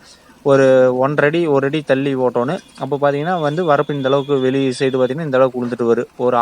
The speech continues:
ஆறு அடி, ஆறரை முக்கால் அடி ஆட்டம் ரவுண்டு சுத்து ஓட்டம் வரும். இந்த அளவுக்கு சுத்தி ஓட்டும் போது பார்த்தீங்கன்னா, அடுத்த ரவுண்டு பார்த்தீங்கன்னா ஒரு அரை அடி வந்து உள்ள தள்ளி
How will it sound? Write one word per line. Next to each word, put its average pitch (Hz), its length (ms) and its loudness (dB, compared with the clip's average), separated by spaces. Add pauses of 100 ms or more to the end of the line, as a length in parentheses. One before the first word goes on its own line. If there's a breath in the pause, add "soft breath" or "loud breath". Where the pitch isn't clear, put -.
ஆறு 131 200 2
அடி, 165 120 -4 (300)
ஆறரை 123 260 2 (100)
முக்கால் 120 280 -2
அடி 147 140 -4 (380)
ஆட்டம் 175 220 -6 (840 soft breath)
ரவுண்டு 135 320 2
சுத்து 139 240 -2
ஓட்டம் 117 240 2
வரும். 117 200 0 (160)
இந்த 151 160 -2
அளவுக்கு 165 300 4
சுத்தி 160 160 -6 (160)
ஓட்டும் 147 260 0
போது 151 160 2
பார்த்தீங்கன்னா, 135 320 0 (120)
அடுத்த 147 320 2
ரவுண்டு 147 240 0
பார்த்தீங்கன்னா 135 320 -2 (420 loud breath)
ஒரு 147 160 6 (880)
அரை 151 160 4
அடி 165 180 2
வந்து 170 180 -2
உள்ள 151 220 4
தள்ளி 147 160 2